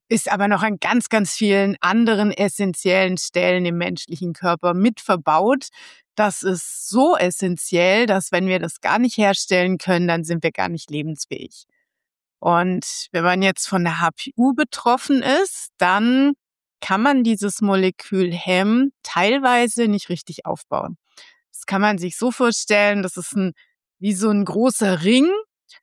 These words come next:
und der wird in mehreren Schritten im Körper aufgebaut und am Ende muss dieser Ring geschlossen werden. Und bei manchen Molekülen gelingt dann dieser Ringschluss nicht richtig. Und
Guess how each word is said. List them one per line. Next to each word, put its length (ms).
und 260
der 140
wird 220
in 160
mehreren 560
Schritten 600
im 200
Körper 480
aufgebaut 840
und 120
am 160
Ende 420
muss 260
dieser 340
Ring 260
geschlossen 640
werden. 440
Und 460
bei 120
manchen 380
Molekülen 800
gelingt 400
dann 160
dieser 280
Ringschluss 560
nicht 260
richtig. 500
Und 520